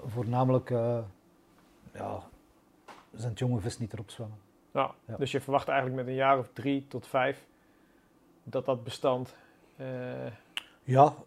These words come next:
Speaker 1: afhankelijk ook natuurlijk van hoe het verder evolueert, hè,
Speaker 2: Ja.
Speaker 1: want, eh, eh, komt er niet te veel vis op door, eh,
Speaker 2: Ja.
Speaker 1: door broed die zich heel snel ontwikkelt, dat, dat weet je allemaal niet.
Speaker 2: Hoeveel
Speaker 1: Dus, eh,
Speaker 2: hectare spreken we over?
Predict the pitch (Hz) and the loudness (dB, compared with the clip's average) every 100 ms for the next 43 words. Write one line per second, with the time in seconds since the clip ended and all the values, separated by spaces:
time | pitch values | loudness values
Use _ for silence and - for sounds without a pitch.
0 | _ _ - 120 - 135 135 - 151 151 | _ _ -2 4 6 8 6 6 4 4
1 | 151 147 135 143 131 117 117 - 120 110 | 4 4 4 2 4 4 2 2 0 2
2 | 110 101 107 120 135 127 135 120 107 - | 2 2 2 2 0 -4 -6 -6 -6 -4
3 | 110 107 110 101 - _ _ _ _ _ | -2 -2 -6 -10 -18 _ _ _ _ _
4 | _ _ _ _ - 104 98 95 98 - | _ _ _ _ -12 -8 -8 -8 -10 -12
5 | _ _ _ _ - - 123 110 117 110 | _ _ _ _ -14 -2 -2 2 0 4
6 | 110 120 123 131 131 113 120 117 113 104 | 4 6 6 6 2 0 0 2 0 0
7 | 104 107 95 - _ - 117 113 123 95 | -4 -8 -12 -20 _ -4 -2 2 2 4
8 | 123 135 - 131 123 135 131 131 131 127 | 4 4 2 2 2 2 0 0 0 0
9 | 120 135 131 120 - 110 104 95 101 107 | 0 -2 -2 -6 -10 -8 -8 -8 -10 -10
10 | - 110 127 120 131 - - _ - 143 | -8 -6 -6 -6 -8 -10 -20 _ -6 0
11 | 147 156 101 160 180 - 175 170 165 170 | 4 4 4 4 2 0 -2 -2 -4 -6
12 | 185 | -8